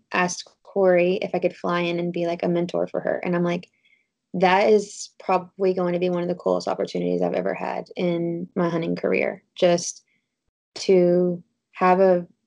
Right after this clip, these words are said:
to impact another new female hunter who probably has a thousand questions and concerns." And, you know, if I can just be there and be hands-on, and, like, I would have killed to have that. When I, even though I had a great hunting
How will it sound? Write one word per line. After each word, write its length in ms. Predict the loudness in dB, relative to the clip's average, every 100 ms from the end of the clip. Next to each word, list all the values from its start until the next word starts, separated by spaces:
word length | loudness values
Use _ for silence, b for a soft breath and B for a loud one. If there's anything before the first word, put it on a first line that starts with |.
| _ -4
to 180 | 0
impact 460 | 0 2 2 0 -2
another 580 | -2 0 2 2 0 -4 _ _ _ _ _ -2
new 400 | 2 4 4 2
female 480 | 0 -2 -2 -2 -4
hunter 520 | -4 -2 -2 -4 -6 _ _ _ _ _ 0
who 440 | 2 2 0 -6 _ _
probably 220 | 0 2
has 100 | 2
a 80 | 0
thousand 460 | 0 -4 -2 -4 -2
questions 600 | -2 -4 -2 -2 0 0
and 400 | -2 -2 -4 -2
concerns." 640 | -2 0 0 2 2 2
And, 260 | 0 -2 -8 b b b b -10 2
you 100 | 4
know, 140 | 4
if 60 | 4
I 80 | 2
can 160 | 2
just 280 | 2 0 _ _ _ 0
be 160 | 2
there 220 | 4 4
and 140 | 4 0
be 120 | -2
hands-on, 640 | -2 -6 -4 -4 -2 -2 -2
and, 140 | -2
like, 180 | -4 0
I 80 | 4
would 140 | 4
have 100 | 4
killed 300 | 0 -4 -4
to 80 | -6
have 260 | -6 -10 -8
that. 280 | -10 -10 -12 -8
When 140 | -6
I, 100 | -2 4
even 180 | 4
though 100 | 6
I 40 | 4
had 140 | 2
a 40 | 0
great 460 | 0 2 2 0 _ _ _ -10
hunting 640 | -8 -6 -6 -6 -6 -4